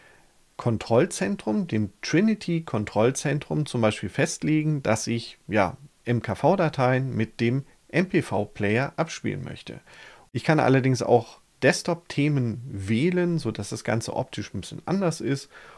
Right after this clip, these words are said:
Und ich kann auch konfigurieren, wie mit eingelegten Medien umgegangen werden soll. Das schauen wir uns jetzt noch mal ein bisschen genauer an. Also, dafür haben wir das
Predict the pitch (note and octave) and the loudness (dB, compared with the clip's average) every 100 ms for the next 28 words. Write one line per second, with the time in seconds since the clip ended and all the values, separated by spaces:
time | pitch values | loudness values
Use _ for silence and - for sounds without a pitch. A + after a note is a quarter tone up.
0 | - - B2+ C#3+ - B2+ - A2+ A#2+ - | -16 0 2 4 2 -2 0 0 0 2
1 | G#2 A2+ A2 - - A#2+ - A2 A2 A2 | 4 4 2 -8 -4 -2 -2 -4 -2 0
2 | B2 A#2+ G#2 A2 A#2 - A2 B2 B2 A2 | 2 0 0 0 -2 -2 -4 -2 0 -2
3 | A2+ - G#2+ G#2+ G#2+ A#2+ B2 - D#3+ C#3 | -2 -4 -2 0 -2 -2 -2 2 2 2
4 | A#2 G#2 G2 - - - - - - - | 0 -2 -4 -8 -10 -10 -12 -12 -14 -14
5 | - _ _ _ - - _ - A#2 - | -18 _ _ _ -20 -20 _ -6 -4 0
6 | C#3+ C3 A2+ - A#2 - A2+ G#2 C3 C3+ | 2 2 0 -2 -2 -2 -6 -2 0 0
7 | D3 C#3+ - G#2+ A2 - - B2 D3 D#3+ | -2 -6 -8 -2 -2 -2 0 0 0 -4
8 | - _ - D3+ - - - - - _ | -16 _ -2 0 0 -6 -14 -18 -20 _
9 | _ _ _ _ _ A2+ A2+ G#2+ - - | _ _ _ _ _ 2 4 4 0 -8
10 | - F3+ - F3 C#3+ C3 A#2+ A#2+ A2 A2+ | -2 -2 0 -2 0 0 0 2 2 0
11 | - - | -4 -18